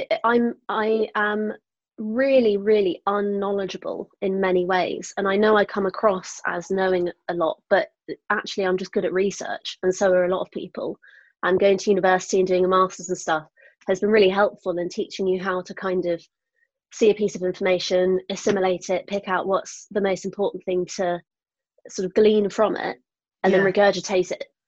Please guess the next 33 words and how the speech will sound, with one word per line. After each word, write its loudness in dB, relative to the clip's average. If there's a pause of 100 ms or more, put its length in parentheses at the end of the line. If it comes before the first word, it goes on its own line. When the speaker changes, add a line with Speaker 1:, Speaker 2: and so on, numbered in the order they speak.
Speaker 1:
regurgitate 0
it -4
in -4
a -2
way 2
that, 0 (100)
you -4
know, -2
can -10
hopefully -6
help -6
people -6
understand. -4
And -2
in 0
many 2
ways, 0 (420)
yeah, 4
part 0
of -4
what 0
I -2
write -2
on -6
social -4
media -2
or -2
the -2
articles -6
I -6
write -4
and -10
things -6